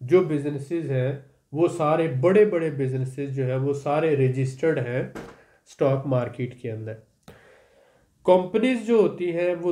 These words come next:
दो तरह से investment ले सकती हैं, या तो वो लेती हैं bank से या investment bank या commercial bank जो होते हैं उनसे, या फिर वो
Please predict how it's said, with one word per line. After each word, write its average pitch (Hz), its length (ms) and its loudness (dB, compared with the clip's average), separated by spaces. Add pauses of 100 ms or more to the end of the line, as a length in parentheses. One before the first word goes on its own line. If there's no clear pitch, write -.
दो 165 280 4
तरह 180 220 0
से 165 160 -4
investment 135 540 -2
ले 120 200 -2
सकती 131 400 -6
हैं, 127 340 -4 (340)
या 139 400 4
तो 190 220 2
वो 175 720 0
लेती 147 400 -2
हैं 165 180 -4 (100)
bank 160 340 0
से 175 260 -8 (400)
या 143 180 0
investment 156 640 0
bank 165 340 -2
या 156 100 -2
commercial 151 480 -4
bank 147 240 -2
जो 147 180 -2
होते 135 160 -2
हैं 139 80 2
उनसे, 180 360 -4 (680)
या 151 340 4 (120)
फिर 214 140 -2
वो 185 180 0